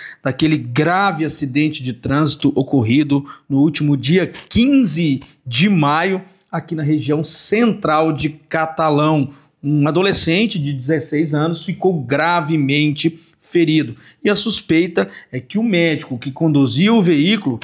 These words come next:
que teria provocado esse acidente estaria dirigindo sob o efeito de ál-, de álcool. Qual que é, né, a atualização desse caso? A Polícia Civil de Catalão, doutor, já iniciou as investigações?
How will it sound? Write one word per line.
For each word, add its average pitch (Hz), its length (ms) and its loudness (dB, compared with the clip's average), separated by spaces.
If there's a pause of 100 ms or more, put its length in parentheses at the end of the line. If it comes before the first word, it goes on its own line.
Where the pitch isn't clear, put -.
que - 80 -16
teria 147 380 -2
provocado 135 540 -2
esse 131 160 -6
acidente 175 580 -2 (240)
estaria 156 640 0 (280)
dirigindo 135 680 0
sob 135 300 -2
o 139 60 6
efeito 123 680 0
de 123 260 -2
ál-, - 360 -6
de 135 220 2
álcool. 147 360 -2 (360)
Qual 202 340 2
que 170 280 0
é, 165 360 -2
né, 135 120 0
a 139 80 0
atualização 151 800 0
desse 147 360 0
caso? 143 460 -2
A - 20 2
Polícia 143 640 -2 (220)
Civil 156 440 2
de - 120 0
Catalão, 151 600 0
doutor, 123 360 -4
já 156 220 0
iniciou 165 460 0
as 135 120 0
investigações? 131 920 -2